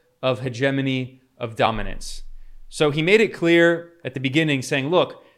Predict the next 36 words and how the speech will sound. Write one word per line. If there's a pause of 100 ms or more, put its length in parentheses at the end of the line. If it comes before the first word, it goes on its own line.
(120)
I'm
not
defending
Russia
here, (220)
but
we
need
to
be
honest
about
who
started
this
war." (380)
And (320)
he
talks
about
the
history
of
nato
expansion (300)
and
Western
aggression
against
Russia. (840)
He
says, (400)
"Russia
was
the
partner